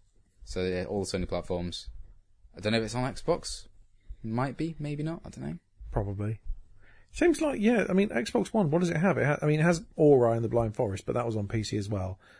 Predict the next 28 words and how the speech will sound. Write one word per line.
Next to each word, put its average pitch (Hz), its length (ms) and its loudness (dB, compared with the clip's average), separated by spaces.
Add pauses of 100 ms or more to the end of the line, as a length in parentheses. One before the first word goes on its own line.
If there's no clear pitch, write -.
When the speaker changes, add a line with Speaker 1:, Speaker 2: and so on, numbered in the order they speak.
Speaker 1:
Hmm. 92 240 -2
Speaker 2:
And 117 160 0
then 113 220 0
there 117 100 6
was 110 100 2
Dead 127 160 6
Island 107 240 0
three, 101 140 -2
but 104 80 -2
that's 113 180 0
on 107 140 -4
P 110 100 -4
C 107 140 -4
as 101 100 -4
well. 101 220 0
So - 140 -2
it's - 220 -4
really 143 400 6
just 123 280 2
that 117 180 0
one 123 160 2
about 120 300 2
grinding 123 440 2
and 107 200 -4 (200)
shooting - 360 -4
aliens 110 560 0 (500)
that 135 160 0
are, 101 120 -2